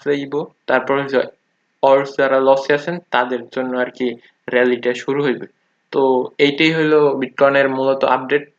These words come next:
তো আমি চার্ট দেখাইলাম দুইটা, তারপর বিটকয়েনের প্রাইস প্রেডিকশনও দেখাইলাম। তো আশা করি ভিডিওটা ভালো লাগছে। আর ফ্রি সিগন্যাল যারা, আহ, কয়েন এখনো কিনেন না, এখনো টাইম আছে, তো আমাদের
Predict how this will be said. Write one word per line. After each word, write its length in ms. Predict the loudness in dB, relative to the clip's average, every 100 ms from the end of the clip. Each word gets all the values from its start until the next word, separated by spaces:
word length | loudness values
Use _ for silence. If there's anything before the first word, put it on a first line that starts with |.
| _
তো 80 | -4
আমি 180 | -4 -4
চার্ট 380 | 0 2 2 0
দেখাইলাম 560 | -2 -2 -4 -4 -6 -14 _ _ _ -4
দুইটা, 300 | -2 0 0
তারপর 380 | 2 -2 0 0
বিটকয়েনের 520 | 0 -6 -6 -6 -2
প্রাইস 440 | 0 2 0 -8 _
প্রেডিকশনও 520 | -2 0 -2 0 -2
দেখাইলাম। 320 | 0 -2 -4
তো 120 | -2 -2
আশা 220 | -2 -2
করি 160 | -4
ভিডিওটা 320 | -2 -4 -4 0
ভালো 160 | 0
লাগছে। 220 | 0 2 0
আর 200 | 0 -4
ফ্রি 260 | -4 -4
সিগন্যাল 380 | -4 -8 -4 -2
যারা, 320 | 2 2 0 -6 -20 -20 _ _ -2
আহ, 300 | 0 0 -4 -6
কয়েন 600 | 0 2 4 0 -2 -4
এখনো 340 | -4 -4 -6 -6
কিনেন 320 | -4 -4 -2
না, 120 | 0
এখনো 260 | -2 -2 -6
টাইম 320 | -2 -4 -4
আছে, 240 | -10 -12 -16 _ _
তো 60 | -2
আমাদের 560 | 0 0 -2 -2 -2